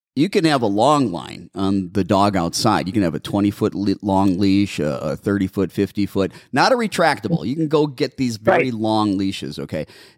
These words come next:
Speaker 1: And that way you have control over the dog. And you can have that place caught, again, um, outside. And
Speaker 2: Mm-hmm.
Speaker 1: I would start teaching place inside, teaching place outside, teaching place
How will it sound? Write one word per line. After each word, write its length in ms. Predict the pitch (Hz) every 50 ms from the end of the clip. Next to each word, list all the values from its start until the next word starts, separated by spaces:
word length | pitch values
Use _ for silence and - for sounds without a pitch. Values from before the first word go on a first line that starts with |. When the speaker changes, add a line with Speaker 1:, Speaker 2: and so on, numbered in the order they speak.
| _ _ -
Speaker 1:
And 300 | 117 117 117 117 117 110
that 240 | 127 127 135 -
way 240 | - 135 127 123 120
you 540 | 117 113 - 104 113 113 113 117 120 113 110
have 280 | 120 110 92 92 95 -
control 720 | - 101 87 78 - - 151 180 165 110 - - - - _ _ _ _ _ _ -
over 280 | - 101 90 82 92
the 100 | 80 90 78
dog. 240 | - 78 65 71 82
And 120 | 92 95
you 60 | 98
can 120 | - 123 123
have 140 | 123 127
that 180 | 127 127 123 -
place 320 | - 131 120 120 127 -
caught, 380 | - - 127 120 120 131 - - _ _ _
again, 560 | 101 101 92 104 104 104 104 113 131 151 156 - _ _ -
um, 300 | 82 85 85 85 82 -
outside. 680 | 76 90 95 95 - - - 104 92 92 95 110 - 196 - _ _ _ _ _ _ _ -
And 560 | 98 98 98 - - 98 98 98 95 98 95
Speaker 2:
Mm-hmm. 220 | 175 156 139 - 160 -
Speaker 1:
I 180 | 95 92 107
would 160 | 135 170 117 -
start 340 | - - 110 98 - - -
teaching 360 | - 135 135 - - 113 107
place 380 | - - - 101 95 95 92 -
inside, 540 | - 120 123 135 - - 135 135 127 127 123
teaching 320 | - 113 98 - 110 98
place 300 | 85 - 90 78 73 - -
outside, 520 | - 123 131 135 - - 135 123 120 113 -
teaching 380 | - 123 113 - - 117 107 -
place 480 | - - 110 101 101 101 - - -